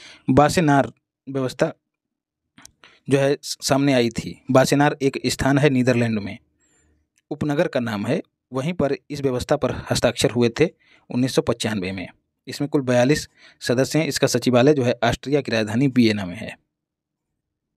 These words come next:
भारत दो हज़ार सत्रह में इसका सदस्य बना था। बासेनार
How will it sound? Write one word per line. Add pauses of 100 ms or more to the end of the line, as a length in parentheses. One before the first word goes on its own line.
(280)
भारत
दो
हज़ार
सत्रह
में
इसका
सदस्य
बना
था।
बासेनार